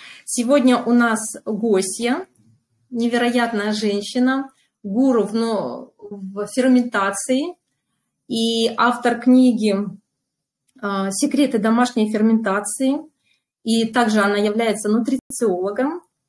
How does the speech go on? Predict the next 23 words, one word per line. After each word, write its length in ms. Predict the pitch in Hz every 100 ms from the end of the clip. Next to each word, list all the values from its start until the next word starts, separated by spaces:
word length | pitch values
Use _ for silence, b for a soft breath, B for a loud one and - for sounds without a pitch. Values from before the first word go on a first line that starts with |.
| _ _
Это 240 | 247 233
Юлия 440 | 214 202 247 277 247
Мальцева. 760 | 214 190 175 - 175 170 185 - _ -
Она 220 | 208 277
сегодня 480 | - 226 247 254 240
раскроет 500 | 226 - 254 233 220
нам 220 | 208 214
тему, 600 | 214 277 370 254 185 - b b _ _ _ _ _
а, 480 | 208 208 202 196 - _ _ _ _
вс-, 300 | - - - -
она 320 | 226 240 294
знает 280 | 240 269 262
все 220 | - 269
о 60 | 233
ферментации, 800 | 226 196 190 185 180 175 - 175
поэтому, 680 | 190 247 311 262 226 214 202
а, 180 | 202 202
раскроет 500 | 214 214 233 269 233
сегодня 540 | 233 208 240 240 214
все 200 | 214 254
секреты 460 | 247 214 214 233 220
ферментирования 840 | 208 214 214 214 220 202 196 190
продуктов. 580 | 190 202 196 208 - -